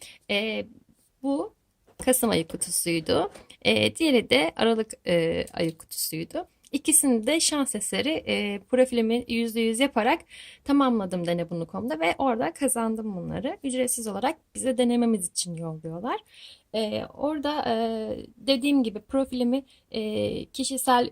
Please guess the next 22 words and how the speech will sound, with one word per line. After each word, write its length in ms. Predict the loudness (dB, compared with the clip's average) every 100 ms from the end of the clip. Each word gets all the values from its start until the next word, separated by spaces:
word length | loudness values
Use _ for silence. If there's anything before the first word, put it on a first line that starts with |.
| -4
e, 460 | -4 -2 -4 -6
kullandığım 680 | -6 2 4 6 6 4 0
şampuanlar 600 | -2 -2 -2 -6 -6 -6
olsun, 560 | -6 -6 -6 -6 -4 -4
cilt 300 | -4 -6 -8
tipim 300 | -8 -4 0
olsun, 440 | 0 -2 -2 -2
saç 360 | -2 -4 -4 -2
rengim 320 | 0 2 0
olsun, 500 | 0 -2 0 0 0 _ _ -20 -8
e, 240 | -4 -2 -4
kullandığım 560 | -2 0 2 2 0
deterjanlar, 880 | -2 -4 -2 -2 0 0 0 0 -2 -4
işte 360 | -8 -4 -4
hani 340 | 0 0 0 -4 -12 -18 -4
günlük 280 | 0 0 2
hayatta 320 | 0 0 -6
kullanabil-, 500 | -2 0 0 -4 -8
e, 420 | -8 -6 -6 -6
size 340 | -8 -8 -2 0
özel 380 | 0 0 0 0
şeyleri, 540 | 2 2 2 0 -2